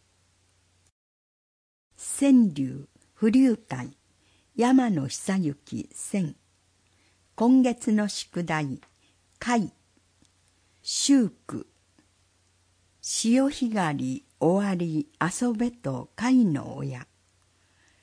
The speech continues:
小金台、粟田勝。選評。潮干狩りを楽しむ人間と、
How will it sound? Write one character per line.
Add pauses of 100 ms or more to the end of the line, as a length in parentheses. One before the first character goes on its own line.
(320)
小
金
台、 (380)
粟
田
勝。 (1700)
選
評。 (800)
潮
干
狩
り
を
楽
し
む
人
間
と、